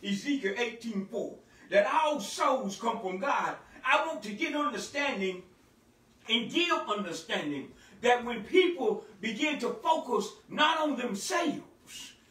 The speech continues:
but are focusing so much on God from the soul, they don't really worry about what they're in because their hope and their faith has gave them an understanding, I've got a relationship with God,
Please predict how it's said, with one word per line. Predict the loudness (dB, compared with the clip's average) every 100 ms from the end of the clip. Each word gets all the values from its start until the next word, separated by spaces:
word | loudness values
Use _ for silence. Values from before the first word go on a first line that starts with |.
| -10 2
but | 2
are | 2 0 2
focusing | 2 2 -4 -4 -6
so | -4 0 0 2
much | 2 2
on | 0 -2 0
God | 6 6 6 2 -2
from | -2 0
the | -4
soul, | 2 6 6 4 -4 -12 _ -20 _ _ -20 -2
they | 4 4
don't | 4 2 2
really | 2 2 0
worry | 2 4 4 4 0
about | 0 0 0 -2 -6 -16 _ _ -2
what | 2 4 2
they're | 0 2 0 0
in | -4 -4
because | -6 2 2 2
their | 0 -2
hope | 0 0 0
and | -4
their | -4 -4 0
faith | 0 0 -8 -14 -4
has | -4 2
gave | 2 4 2 0
them | 0
an | 0 2
understanding, | 2 2 0 -2 0 0 2 -2 -4 -8 0
I've | 2 4 2
got | 0 0
a |
relationship | -2 -2 -2 -2 -4 -4 -4 -2
with | -4 2
God, | 6 6 6 2 -4